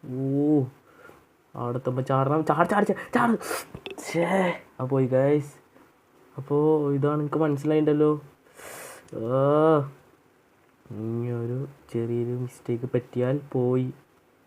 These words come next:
പോയി. ആ, ആ, പോടാ. നേരെ അവിടുന്ന്. ഇത്രയുള്ള ഗൈസ്, നിസ്സാര കാര്യമാണ്.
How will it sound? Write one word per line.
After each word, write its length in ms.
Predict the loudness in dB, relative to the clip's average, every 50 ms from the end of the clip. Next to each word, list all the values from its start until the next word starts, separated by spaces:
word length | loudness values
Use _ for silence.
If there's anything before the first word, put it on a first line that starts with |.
| _ _ _ _ _ _ _ -6
പോയി. 180 | -6 -6 -6 -6 -8 -8
ആ, 100 | -6 -4 -4
ആ, 160 | -4 -4 -6 -8 -4
പോടാ. 380 | -2 2 4 6 6 6 4 0 -6 -4
നേരെ 220 | -2 0 2 2
അവിടുന്ന്. 240 | 2 0 0 -4 -6 -6 -4 -2 -2 -2 -2 -4 -10 -10 -8 -6 -4 -2 -2
ഇത്രയുള്ള 560 | -2 -4 -8 -20 _ _ -4 -2 0 2 2
ഗൈസ്, 440 | 4 4 4 2 2 -2 -6 -10 -8
നിസ്സാര 460 | -8 -8 -6 -6 -4 -2 -2 0 0
കാര്യമാണ്. 680 | -2 -2 -2 -4 -4 -4 -4 -4 -6 -6 -8 -8 -10